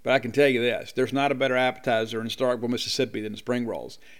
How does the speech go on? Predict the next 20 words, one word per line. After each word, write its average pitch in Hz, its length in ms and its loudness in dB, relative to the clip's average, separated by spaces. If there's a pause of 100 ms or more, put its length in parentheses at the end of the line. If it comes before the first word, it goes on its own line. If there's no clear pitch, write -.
Have 185 180 4
that 170 160 4
great 160 160 6
restaurant 151 440 4
quality 143 300 6
hamburger. 143 400 2
You'll 135 120 0
be 123 60 0
glad 131 320 4
you 120 60 -4
did. 151 360 2 (580)
Get 139 100 0
the 127 80 -10
smokehouse. 147 800 0 (320)
Get 147 160 -2
the 143 40 0
Bryant, 135 540 2
maybe 139 180 2
the 123 80 -2
Lauren. 143 480 4